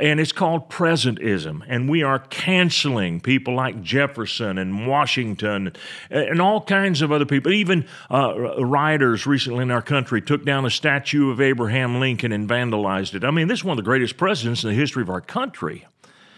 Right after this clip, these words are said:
Were all of these men perfect? No, they weren't all perfect. Did they all have growth periods? Yes, they did. So did you.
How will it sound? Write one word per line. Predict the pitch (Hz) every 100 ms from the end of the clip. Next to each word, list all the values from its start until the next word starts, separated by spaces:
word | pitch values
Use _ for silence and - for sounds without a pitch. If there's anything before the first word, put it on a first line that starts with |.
| - - -
Were | 196
all | 135 294 302
of | 254
these | 254 185
men | 233 208
perfect? | 214 208 214 -
No, | 92 - 80 92 95
they | 101
weren't | 107 113 92
all | 104 95
perfect. | - 123 131 165 139
Did | 143
they | 147 143
all | 175 185 175 139
have | 147 147 107 92
growth | 107 143 147 -
periods? | 165 165 135
Yes, | 185 180
they | 190
did. | 185 220 117
So | 120 202 220
did | 226 160
you. | 247 311 175 -